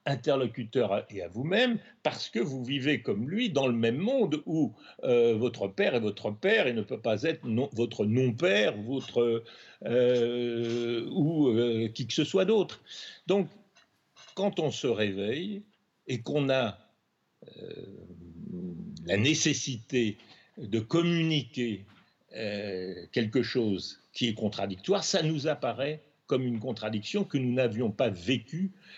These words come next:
sur le moment du rêve comme une contradiction. Donc, ce que j'appelle le monde,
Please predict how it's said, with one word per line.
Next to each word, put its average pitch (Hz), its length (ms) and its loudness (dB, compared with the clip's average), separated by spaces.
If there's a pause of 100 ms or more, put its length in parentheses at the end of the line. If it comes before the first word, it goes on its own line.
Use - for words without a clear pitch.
(120)
sur 156 260 0
le 135 80 4
moment 120 600 0
du 92 180 -6
rêve 104 400 0
comme 104 160 0
une 107 140 0
contradiction. 95 680 -6 (300)
Donc, 123 500 2 (300)
ce - 160 -12
que 113 160 -6
j'appelle 101 340 -4
le 87 180 -6
monde, 135 460 0